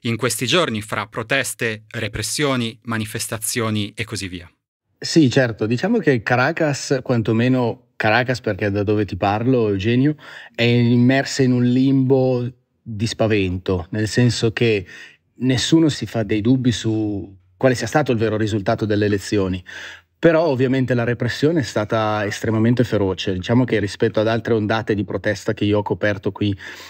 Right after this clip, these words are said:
Speaker 2: in Venezuela dal duemilasedici, duemiladiciassette, duemiladiciannove, questa volta la repressione è stata molto più feroce e soprattutto è stata molto più feroce nelle,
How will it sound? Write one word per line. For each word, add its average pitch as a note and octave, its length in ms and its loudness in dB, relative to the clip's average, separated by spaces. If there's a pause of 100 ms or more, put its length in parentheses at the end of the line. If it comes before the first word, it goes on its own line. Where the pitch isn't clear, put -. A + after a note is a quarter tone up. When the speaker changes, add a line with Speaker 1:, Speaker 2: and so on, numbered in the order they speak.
(220)
Speaker 2:
in A2+ 120 4
Venezuela A2 640 0
dal G2+ 140 -2
duemilasedici, G#2+ 960 0
duemiladiciassette, G#2 960 0
duemiladiciannove, G#2 1080 0 (400)
questa - 460 2
volta C3 580 2
la C3 140 0
repressione B2 480 0
è - 20 2
stata A#2 300 -2
molto C#3+ 340 4
più B2+ 160 0
feroce B2 580 0
e B2 120 -6
soprattutto B2 500 0
è - 20 0
stata A#2 220 -4
molto B2 220 2
più A#2+ 100 0
feroce B2 400 0
nelle, G2+ 520 2